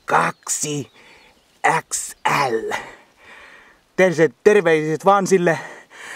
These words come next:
jollekin tubettajalle, mut ny-, nimimerkkiä en nyt muista, niin terveiset sillekin. Kyllä täältäkin löytyy. Ah, Carina. Täältäkin löytyy tämmönen. Vai oliko se Carina vai mikä se oli sitten se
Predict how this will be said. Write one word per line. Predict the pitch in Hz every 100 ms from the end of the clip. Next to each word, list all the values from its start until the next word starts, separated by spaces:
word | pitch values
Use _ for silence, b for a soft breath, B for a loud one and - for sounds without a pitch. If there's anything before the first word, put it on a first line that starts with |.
| B
jollekin | 170 185 190
tubettajalle, | - 202 185 - 156 151
mut | 147
ny-, | 180 190
nimimerkkiä | 196 202 180 151 - 151
en | 151
nyt | 151
muista, | 165 160 139 - 131
niin | 143 B B B B B B B -
terveiset | 180 170 156 160
sillekin. | - 196 185 143 - 131
Kyllä | 143 139
täältäkin | 170 185 180 165 160
löytyy. | 156 147 131 156 127 120 B B B B B B B B B _ _ -
Ah, | 147 165 147 -
Carina. | - 110 165 147 139 120 B B B -
Täältäkin | 185 185 175 160
löytyy | 139 127 - 123
tämmönen. | 151 147 131 127 - - b b b b
Vai | 147
oliko | 180 175
se | 165
Carina | 156 151 143 139
vai | 139
mikä | 143 147
se | 127
oli | 123 117
sitten | 110 - - -
se | -